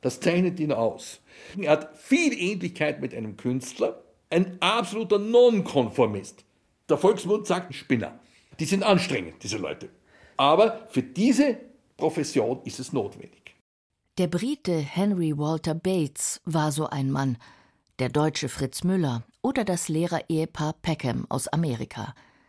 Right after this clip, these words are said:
Speaker 2: Sie alle haben verschiedene Formen der Mimikrie entdeckt und damit Belege für die Evolutionstheorie geliefert. Belege für die Entstehung der Arten durch natürliche Selektion.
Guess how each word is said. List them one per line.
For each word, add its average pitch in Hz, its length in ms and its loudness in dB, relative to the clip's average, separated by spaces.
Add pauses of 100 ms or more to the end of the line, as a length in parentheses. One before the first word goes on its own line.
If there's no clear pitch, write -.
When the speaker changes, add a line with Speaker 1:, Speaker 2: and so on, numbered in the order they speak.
(260)
Speaker 2:
Sie - 220 -4
alle 269 200 -2
haben 214 200 -2
verschiedene 190 600 -2
Formen 170 460 -2
der 143 160 -2
Mimikrie 180 640 -2
entdeckt 143 460 -4 (500)
und 185 160 0
damit 247 380 0 (120)
Belege 175 540 2
für 139 200 -6
die - 160 -6
Evolutionstheorie 135 1120 -4
geliefert. - 520 -8 (580)
Belege 180 540 0
für - 180 -4
die - 160 -6
Entstehung 214 680 -4
der 147 240 -2
Arten 151 420 -2
durch 165 240 -6
natürliche 147 640 -4
Selektion. - 760 -8